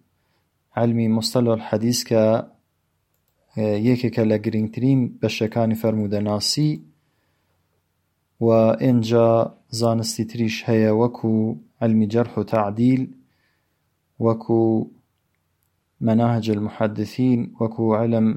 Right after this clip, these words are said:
ئە، ئەسباب الورود، وەکو علمی مختلف الحەدیث و مشکل الحەدیث و علمی علل کە علمێکی زۆر زۆر گرنگە،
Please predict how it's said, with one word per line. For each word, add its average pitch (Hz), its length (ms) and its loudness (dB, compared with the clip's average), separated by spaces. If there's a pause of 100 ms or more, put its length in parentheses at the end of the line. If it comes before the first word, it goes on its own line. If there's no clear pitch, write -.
(1080)
ئە، - 140 -6 (240)
ئەسباب 117 480 0 (120)
الورود، 113 640 0 (960)
وەکو 117 360 0 (140)
علمی 113 380 2 (180)
مختلف 120 540 -2
الحەدیث 110 540 -2
و 110 120 -4
مشکل 113 420 -4
الحەدیث 117 600 -2 (800)
و 107 80 -4
علمی 113 380 0
علل 117 360 2 (400)
کە - 100 -12
علمێکی 113 500 -2
زۆر 110 220 -2
زۆر 110 220 -2
گرنگە، 131 500 2